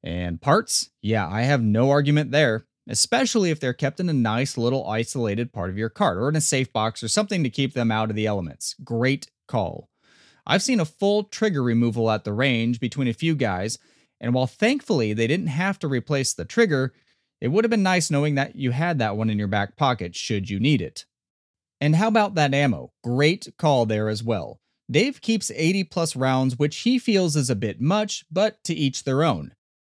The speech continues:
He will never run out of alibi ammo, and if a massive storm or range alibi stops a slow fire string, he's good to go.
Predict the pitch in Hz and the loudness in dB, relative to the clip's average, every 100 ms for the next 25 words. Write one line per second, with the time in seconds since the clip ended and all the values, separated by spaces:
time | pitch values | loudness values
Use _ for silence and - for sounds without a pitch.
0 | _ - - 262 202 117 110 123 117 110 | _ -10 -2 0 2 2 2 2 0 0
1 | 120 113 107 104 143 196 139 113 107 113 | 0 0 0 0 2 2 4 2 2 0
2 | 110 113 - 151 143 131 110 156 226 226 | 0 -2 -2 0 0 2 0 2 2 0
3 | 233 - - 147 120 117 139 190 185 151 | 0 0 0 2 2 2 0 2 4 4
4 | 175 226 190 135 120 113 113 - 131 113 | 4 4 2 4 2 2 0 -2 0 0
5 | - 98 98 170 165 160 160 160 151 160 | -2 -4 -2 2 2 4 0 0 -2 0
6 | 156 151 147 147 196 185 165 - 131 117 | 2 0 -2 -6 -4 -2 -2 -2 -2 -2
7 | 113 98 - | -2 -4 -6